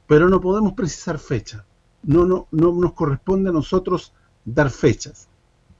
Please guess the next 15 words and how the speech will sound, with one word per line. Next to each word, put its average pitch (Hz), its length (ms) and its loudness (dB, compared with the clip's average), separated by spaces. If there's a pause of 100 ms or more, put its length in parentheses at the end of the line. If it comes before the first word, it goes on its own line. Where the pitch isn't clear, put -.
(320)
Eh, 104 360 0 (600)
puede 185 280 8
que 175 120 0
sean 185 340 2
las 151 140 0
fechas 156 280 -4
que 139 160 0
Dios 143 200 0
te 151 100 -4
selló, 160 380 -2 (400)
pero 151 480 2
yo 147 400 0
no 233 120 2
las 202 140 0
suscribo, 123 560 -2